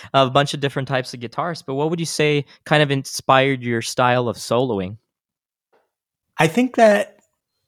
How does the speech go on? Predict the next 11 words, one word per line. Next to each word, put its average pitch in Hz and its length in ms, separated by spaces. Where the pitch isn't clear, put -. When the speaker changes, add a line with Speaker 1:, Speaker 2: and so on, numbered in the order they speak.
Speaker 2:
my 139 720
guitar 156 560
influence 131 720
really 139 340
came 139 420
from 110 680
this 123 220
person 135 400
named 117 240
Tom 117 320
Filardo, 107 1000